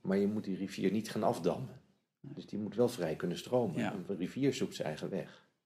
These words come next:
Speaker 1: Alleen
Speaker 2: Ja.
Speaker 1: daar moet je dus een beetje bij
Speaker 2: Ja.
Speaker 1: blijven. Dus volgens mij is het ook heel goed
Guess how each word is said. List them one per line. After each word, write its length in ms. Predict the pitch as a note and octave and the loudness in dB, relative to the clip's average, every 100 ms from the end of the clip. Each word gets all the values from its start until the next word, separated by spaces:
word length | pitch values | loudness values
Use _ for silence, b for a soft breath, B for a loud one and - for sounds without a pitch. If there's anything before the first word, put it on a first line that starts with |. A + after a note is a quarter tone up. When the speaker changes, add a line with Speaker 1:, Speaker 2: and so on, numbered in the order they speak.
| _ _ _ | _ _ _
Speaker 1:
Alleen 300 | F2+ F#2+ - | -6 -4 -4
Speaker 2:
Ja. 120 | - - | -8 -10
Speaker 1:
daar 240 | - F#2 | -4 -2
moet 160 | G2 F2+ | -2 -4
je 60 | - | -6
dus 140 | - | -8
een 80 | F2+ | -6
beetje 220 | E2+ - | -6 -6
bij 380 | - G2 G2 E2 - B B B | 0 2 2 0 -8 B B B
Speaker 2:
Ja. 200 | - - - | -12 -12 -6
Speaker 1:
blijven. 300 | - F2 - | -2 0 0
Dus 140 | - | -6
volgens 300 | - - A2+ | -6 -4 -2
mij 140 | A#2 A2+ | 2 2
is 80 | |
het 100 | A2+ | 2
ook 60 | G2+ | 2
heel 120 | A2+ | 0
goed 320 | A2+ G#2+ - | -2 -4 -6